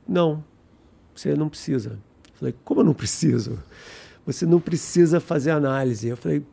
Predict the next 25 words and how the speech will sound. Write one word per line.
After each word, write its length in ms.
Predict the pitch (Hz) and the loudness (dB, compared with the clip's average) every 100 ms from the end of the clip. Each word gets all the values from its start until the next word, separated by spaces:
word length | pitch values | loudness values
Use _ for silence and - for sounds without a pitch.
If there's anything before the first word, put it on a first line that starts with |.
| _ | _
"Por 220 | - 160 - | -6 -6 0
quê?" 300 | 175 202 180 220 | 0 0 -2 -8
Ele 180 | 143 139 | -6 -4
falou, 200 | 147 143 | -2 -2
"Porque 500 | - - 160 190 180 - | -4 -4 0 0 -2 -10
você 300 | 170 156 - | -4 -2 0
já 140 | 165 175 | 0 0
tá 160 | 180 | 0
na 100 | 180 | 0
sua 240 | 160 - 165 | 0 0 -2
procura." 880 | - 175 190 - - 165 147 113 110 _ _ _ _ _ _ - _ _ _ _ | 0 0 0 0 4 4 4 0 -10 _ _ _ _ _ _ -20 _ _ _ _
Eu 100 | 165 | -2
achei 260 | 151 - 185 | 0 2 2
isso 600 | 185 - 190 175 160 - | 2 -2 -2 -2 -2 -4
uma 180 | 160 147 | -4 -2
sacada 440 | - 160 170 170 156 | -2 -4 -2 0 0
genial. 300 | 156 165 147 | 2 2 0
A 40 | |
procura, 600 | - 190 196 - 175 127 | 2 2 2 4 6 4
cara, 180 | 139 127 | 0 -2
você 200 | 131 180 | -2 -2
através 380 | 170 156 165 147 | 0 2 2 2
da 100 | 147 | 0
sua 200 | - 147 | 0 -2
procura, 800 | - 175 196 170 196 139 113 | 2 2 2 2 2 0 -4